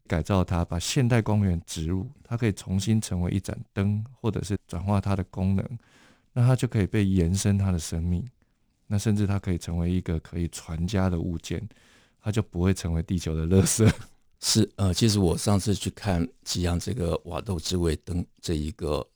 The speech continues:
Speaker 2: 展览，我有得到很大的感动。吉阳刚刚说到的一个老的物件的一个再生，比如说他会用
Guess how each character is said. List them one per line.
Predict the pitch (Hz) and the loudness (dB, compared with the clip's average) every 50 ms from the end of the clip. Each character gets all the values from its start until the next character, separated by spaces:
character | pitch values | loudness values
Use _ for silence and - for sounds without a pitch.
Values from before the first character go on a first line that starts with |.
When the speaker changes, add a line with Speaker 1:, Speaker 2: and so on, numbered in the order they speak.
| _ | _
Speaker 2:
展 | - - 82 78 | -6 -2 -2 0
览， | 78 71 71 | 0 -2 -2
我 | 76 78 | 0 0
有 | 82 80 - | -2 -2 -2
得 | - 87 | -6 -4
到 | 87 82 | -4 -4
很 | 76 - 82 - | -4 -4 -8 -14
大 | - 82 85 | -12 -8 -8
的 | - - 87 | -8 -8 -8
感 | - 80 - 107 107 | -10 -12 -12 -10 -10
动。 | - 78 - - - - - - - - - - _ _ _ _ | -8 -8 -8 -10 -12 -20 -20 -20 -20 -20 -20 -20 _ _ _ _
吉 | - 117 113 | 0 4 6
阳 | 113 120 | 8 8
刚 | 127 - 139 143 143 | 6 6 4 6 6
刚 | 147 | 6
说 | 147 - - 123 117 | 6 4 4 2 2
到 | - 117 98 | 2 2 2
的 | 92 78 | 2 0
一 | 80 78 80 82 | -2 -2 -4 -4
个 | - - 90 87 73 73 - - _ _ _ _ _ _ | -6 -4 -4 -4 -4 -4 -6 -10 _ _ _ _ _ _
老 | - - - 87 82 80 | -14 -6 -2 -2 -2 0
的 | 85 98 | 0 4
物 | 120 127 110 | 4 4 4
件 | 95 - 107 98 82 | 4 4 2 2 2
的 | 76 | 2
一 | 73 | 0
个 | 76 80 | -4 -6
再 | - - 87 80 | -2 -2 -2 0
生， | 76 - - 82 80 - | 0 0 -2 -2 -2 -4
比 | - 90 | -6 -8
如 | 82 | -6
说 | 82 - - 101 92 | -4 0 0 0 0
他 | - 95 90 | 0 0 2
会 | 92 85 82 | 2 2 4
用 | 82 87 80 80 | 4 2 2 0